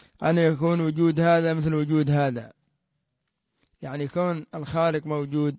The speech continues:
والمخلوق موجود لا يلزم أن يكون وجود الخالق كوجود المخلوق، أو وجود المخلوق كوجود الخالق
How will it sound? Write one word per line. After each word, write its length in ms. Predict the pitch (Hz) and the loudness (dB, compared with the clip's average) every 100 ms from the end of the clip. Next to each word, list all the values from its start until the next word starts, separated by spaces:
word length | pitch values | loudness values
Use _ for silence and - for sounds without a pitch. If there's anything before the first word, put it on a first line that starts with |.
| _ _ _ _ _ _ _ _ _ | _ _ _ _ _ _ _ _ _
والمخلوق 600 | 147 156 147 143 170 165 | -4 -4 -6 -6 -6 -4
موجود 520 | 165 151 143 156 151 | -6 -8 -6 -8 -6
لا 220 | 170 185 | -4 -4
يلزم 300 | 180 156 165 | -4 -8 -10
أن 100 | 165 | -10
يكون 360 | 160 156 170 170 | -10 -10 -12 -14
وجود 300 | 156 165 160 | -12 -12 -12
الخالق 420 | 151 170 175 175 | -12 -8 -6 -6
كوجود 520 | 156 170 175 170 180 | -6 -6 -6 -4 -6
المخلوق، 500 | 170 175 156 175 196 - _ _ _ _ _ - | -4 -8 -4 -2 -2 -4 _ _ _ _ _ -4
أو 160 | 170 | -2
وجود 260 | 175 185 170 | 0 -2 -4
المخلوق 560 | 180 165 175 185 185 | -6 -6 -4 -4 -4
كوجود 420 | 185 175 175 185 170 | -2 -4 -2 -4 -4
الخالق 440 | 151 165 147 | -4 -2 -2